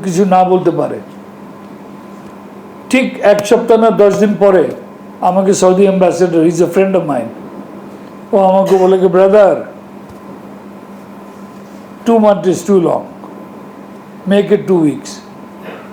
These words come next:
তা আমি কি, ভাই, you all complain, you all complain that They are not trained। And now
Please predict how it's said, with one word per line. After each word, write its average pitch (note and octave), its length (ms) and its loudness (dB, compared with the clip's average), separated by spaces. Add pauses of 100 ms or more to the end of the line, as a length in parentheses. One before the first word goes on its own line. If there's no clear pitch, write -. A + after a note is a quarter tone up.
(1900)
তা G3+ 80 0
আমি F#3+ 240 2
কি, F3+ 60 -2
ভাই, G3 520 2
you G3 120 6
all A3 260 2
complain, G3+ 400 4 (1040)
you G3 140 4
all A3 280 2
complain A3 520 0
that G3 180 4 (1120)
They F#3+ 140 4
are F#3+ 120 0
not F#3+ 100 2 (100)
trained। D#3 280 0 (1080)
And F#3+ 200 2
now G#3+ 120 6